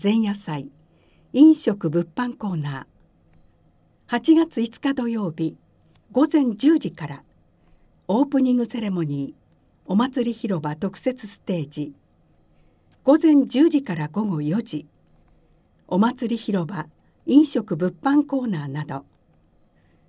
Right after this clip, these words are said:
午前十時三十分から十一時、騎馬武者行列、どさんこ乗馬体験一回。午後零時三十分から、弓隊演舞、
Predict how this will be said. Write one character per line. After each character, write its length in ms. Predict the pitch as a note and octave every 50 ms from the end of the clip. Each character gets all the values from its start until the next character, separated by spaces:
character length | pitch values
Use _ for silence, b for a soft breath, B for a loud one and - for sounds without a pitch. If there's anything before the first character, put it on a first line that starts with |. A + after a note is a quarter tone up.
| _ _ _ _
午 160 | - C4 D#4+ E4
前 220 | E4 D4 C#4 B3
十 180 | G3+ A3+ C#4+ D#4
時 140 | C#4+ D4 C#4
三 240 | - C#4 C4+ C4+
十 140 | C4 C4 C4
分 260 | - - - G#3 G3
か 120 | - E3 D#3
ら 160 | D#3 D#3 D3
十 340 | D3 - - - F#3+ G#3+ A#3+
一 260 | A#3+ A#3+ - - G3
時、 240 | - - D#3 D#3 - _ _ _ _ _ _ _ _ _ _ _ _ _ _ _ _ _ _ _ _
騎 120 | - B3
馬 160 | A#3 D4 D#4+
武 120 | D#4 D#4 D4+
者 200 | C#4 - C#4+ C4+
行 260 | C#4 B3 A#3+ A3 F#3+
列、 460 | D#3+ D3+ D3+ - - - - - - - _ _ _ _ _ _ _ _ _ _
ど 120 | - G#3+ A3+
さ 220 | A3+ - D#4 D#4
ん 80 | D4+ D4
こ 160 | - - C4+
乗 240 | C4+ - A#3+ B3 C4
馬 160 | B3 A#3+ A#3+
体 240 | B3 - A3+ A3 G#3
験 380 | - _ - D#3 C#3 C3+ - - _ -
一 140 | F3+ D#3+ - _ _
回。 320 | - F#3+ F3+ F3+ E3 - - - _ _ _ _ _ _ _ _ _ - - - - - - - - - _ _ _ _ _ _ _ _ _ - - - - - _ - - _ -
午 180 | F#3 A#3+ D4 D#4+
後 140 | E4 D4+ C#4
零 240 | C4 C#4 E4 E4+
時 120 | E4 D4 C4+
三 280 | - - C4 C#4+ D4
十 160 | C#4 - C#4+ C#4
分 260 | - - F#3+ D#3+ D3+
か 160 | D3+ - D#3
ら、 160 | C#3 C#3+ - - _ _ _ _ _ b b b b b b b b b _ _
弓 280 | - G3 G#3+ A#3+ C#4+ D4 -
隊 260 | C#4+ B3+ B3+ A#3+ A#3
演 260 | A3 G#3+ G3 D#3 D3+
舞、 200 | E3 D#3 C3 -